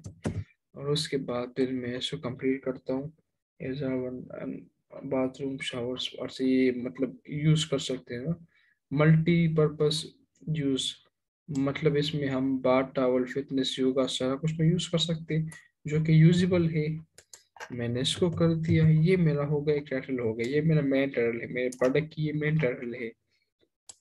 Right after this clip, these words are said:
ये मेरा टाइटल हो गया, सही। उसके बाद फिर डिस्क्रिप्शन हो गई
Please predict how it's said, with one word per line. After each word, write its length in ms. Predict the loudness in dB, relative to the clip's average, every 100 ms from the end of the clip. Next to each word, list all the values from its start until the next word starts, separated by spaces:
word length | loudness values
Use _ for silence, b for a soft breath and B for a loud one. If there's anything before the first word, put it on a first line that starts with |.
| _ _ -20 -20 _ _ _ -20 -20 _ _ -4
ये 260 | 0 0
मेरा 180 | 0 0
टाइटल 320 | -2 -4 -2
हो 160 | -2 0
गया, 220 | 0 -2
सही। 400 | -2 0 2 0
उसके 300 | -2 -6 -2
बाद 180 | 0 0
फिर 180 | -2 -6
डिस्क्रिप्शन 600 | -4 -4 -4 -2 0 2
हो 160 | 0 0
गई 220 | 0